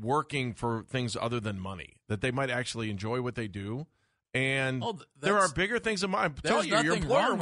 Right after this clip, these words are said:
Speaker 1: wants you to
Speaker 2: enjoying
Speaker 1: know that.
Speaker 2: what you do. I've, I've spent forty years not working for a living. Th-, I mean, this is great.
Speaker 1: Have you not ever
Speaker 2: However,
Speaker 1: seen any of these surveys?
Speaker 2: if, if Pooh Bah says, "You know what?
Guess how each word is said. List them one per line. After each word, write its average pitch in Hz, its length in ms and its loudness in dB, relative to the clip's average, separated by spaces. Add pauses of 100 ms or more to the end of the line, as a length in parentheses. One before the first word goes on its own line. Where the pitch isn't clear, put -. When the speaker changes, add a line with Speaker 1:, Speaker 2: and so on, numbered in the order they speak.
Speaker 1:
wants 123 180 2
you 151 60 0
to 127 80 0
Speaker 2:
enjoying 147 160 2
Speaker 1:
know - 20 2
that. 131 80 0
Speaker 2:
what 131 160 -2
you 117 80 -6
do. 170 340 -4
I've, 170 300 -4
I've 165 280 -4 (260)
spent 151 340 -6
forty 170 340 0
years 151 500 -4
not 143 240 -2
working 135 380 -8
for 90 160 -16
a 80 80 -8
living. 92 300 -10 (840)
Th-, 185 120 0
I 160 60 6
mean, 175 140 -2
this 226 240 -6
is 143 100 -8
great. 214 440 -2
Speaker 1:
Have - 120 -6
you 415 140 -10
not 240 260 -2
ever 175 180 0
Speaker 2:
However, 185 280 4
Speaker 1:
seen 180 80 2
any 113 80 2
of 165 40 -4
these 147 140 -4
surveys? 143 580 0
Speaker 2:
if, 147 140 0
if - 60 -20
Pooh 247 180 -2
Bah 175 240 4
says, 156 340 -2
"You 185 60 -4
know 220 80 -2
what? 233 180 -2